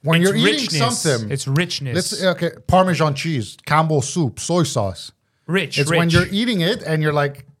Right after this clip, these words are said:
Speaker 1: you get a whole body experience of, ah, that's umami.
Speaker 2: Rich foods.
Speaker 1: Rich foods.
Speaker 2: It's rich
Speaker 1: Sushi.
Speaker 2: foods.
Speaker 1: Not just, no, not rich like a steak. Not really. It's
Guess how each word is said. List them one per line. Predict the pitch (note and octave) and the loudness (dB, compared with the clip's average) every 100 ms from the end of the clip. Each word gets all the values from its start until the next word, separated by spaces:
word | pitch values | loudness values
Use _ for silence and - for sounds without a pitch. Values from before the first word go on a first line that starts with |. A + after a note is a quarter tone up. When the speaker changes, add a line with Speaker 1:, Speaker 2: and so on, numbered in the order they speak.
| _ C3 | _ -10
Speaker 1:
you | C3+ | -8
get | C#3 F#3 | -2 0
a | |
whole | - F#3+ E3+ | 0 0 2
body | C3 D#3+ D#3 | 2 2 2
experience | B2 - C#3+ C3+ | -4 -4 -2 -2
of, | C3+ - | -4 -12
ah, | - - - _ _ _ _ _ _ _ _ _ - | -18 -18 -20 _ _ _ _ _ _ _ _ _ -2
that's | C3+ C3 | -2 0
umami. | B2 B2+ A2+ F#2+ | -2 0 0 0
Speaker 2:
Rich | E3 - - | 0 -2 -4
foods. | E3+ D#3 G#2+ - - - | -2 -2 -2 -10 -14 -10
Speaker 1:
Rich | B2 A#2 | -8 -8
foods. | - C3 C3+ | -4 -4 -2
Speaker 2:
It's | B2+ C3 | 0 4
rich | D#3 D3+ | 4 2
Speaker 1:
Sushi. | B2+ B2+ | -2 -2
Speaker 2:
foods. | D3+ A#2 G2+ - - _ _ _ _ - _ - | -4 -6 -10 -16 -18 _ _ _ _ -20 _ -6
Speaker 1:
Not | A3+ D4 | -4 -2
just, | C#4+ - | -4 -4
no, | E3+ G3+ | 0 2
not | E3 F3+ A#2 | 2 2 2
rich | D3+ C3+ C3 | 2 2 -2
like | A#2 | -2
a | A2+ | -2
steak. | - D3+ B2 A2+ | -4 -4 -2 -2
Not | C#3 | 0
really. | C#3 A#2+ | 0 0
It's | A#2 - - | -4 -8 -14